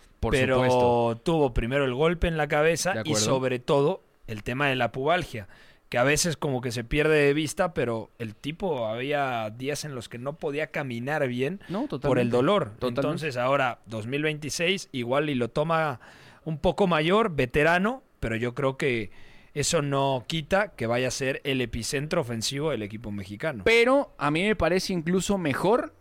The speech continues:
Speaker 1: que en el dos mil veintidós, a nivel de juego. O sea, yo, yo ya veo a un Raúl que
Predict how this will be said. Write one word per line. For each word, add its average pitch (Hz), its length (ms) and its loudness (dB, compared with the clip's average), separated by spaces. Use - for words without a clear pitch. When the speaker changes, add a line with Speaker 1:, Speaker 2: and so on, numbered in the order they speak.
Speaker 1:
que 156 80 -2
en 139 80 2
el 131 120 2
dos 123 180 2
mil 165 180 -2
veintidós, 117 580 -4
a 113 120 -6
nivel 131 320 0
de 165 60 2
juego. 139 380 2
O - 60 -6
sea, 123 160 0
yo, 139 180 4
yo 147 260 4
ya 170 180 4
veo 165 160 4
a - 20 4
un 180 120 2
Raúl 165 340 4
que 143 400 0